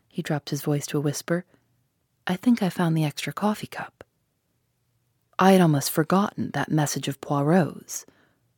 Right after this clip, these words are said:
but now my curiosity was aroused afresh. Lawrence would say no more, so I decided that I would descend from my high horse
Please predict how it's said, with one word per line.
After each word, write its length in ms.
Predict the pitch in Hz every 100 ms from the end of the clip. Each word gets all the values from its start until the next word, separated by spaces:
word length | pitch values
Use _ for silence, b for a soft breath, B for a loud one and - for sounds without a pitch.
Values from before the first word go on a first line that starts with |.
| -
but 180 | 185 196
now 320 | 262 294 180 B B
my 140 | - 185
curiosity 680 | - 190 185 202 202 - 151
was 180 | 143
aroused 420 | 151 151 147 139 -
afresh. 640 | - 226 - - - - _ _ _ _ _ _ _ _ _
Lawrence 580 | 185 214 185 - - - b b -
would 120 | 165
say 140 | 160
no 160 | 143 139
more, 460 | 160 180 - - _ _ _ _ _ _
so 140 | - 165
I 100 | 151
decided 560 | 147 202 190 - - - b b
that 140 | 160 147
I 100 | 139
would 140 | 139
descend 540 | 143 - 220 147 - - -
from 240 | - - 151
my 180 | 139 139
high 300 | - 139 139
horse 600 | - 170 - - -